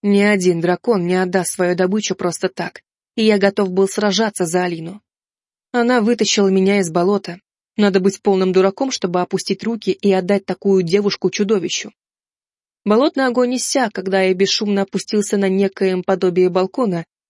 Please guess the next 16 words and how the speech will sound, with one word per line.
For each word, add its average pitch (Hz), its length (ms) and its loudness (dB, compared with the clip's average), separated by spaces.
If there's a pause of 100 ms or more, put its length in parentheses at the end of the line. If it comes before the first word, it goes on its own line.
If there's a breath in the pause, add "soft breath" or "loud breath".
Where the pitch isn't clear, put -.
(160)
и 240 80 0
увидел, 226 420 2
как 208 220 -2
Нантар 214 520 0 (240)
подхватывает 214 720 0
падающую 196 540 0
Алину. 180 400 -4 (680)
Ее 226 260 2
глаза 233 340 2
были 208 200 2
закрыты, 214 580 -2 (320)
по - 80 0
лицу 226 440 0 (160)
разливалась 202 640 0
мертвенная 220 520 0
бледность, 208 580 -4